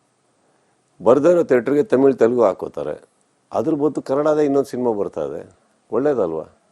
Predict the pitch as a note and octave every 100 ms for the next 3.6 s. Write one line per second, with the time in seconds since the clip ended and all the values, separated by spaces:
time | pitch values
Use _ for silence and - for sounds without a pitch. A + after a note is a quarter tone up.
0 | - F2 C#3+ D3 A#2+ B2+ C#3 C3 - A#2+
1 | B2+ G#2+ G2 A2 - A#2 C3+ A#2+ A#2+ A#2+
2 | A#2 G#2+ G#2 A#2 A#2 A2+ G#2+ G#2 G2+ G2+
3 | F#2+ F#2+ F#2 E2+ D2 D2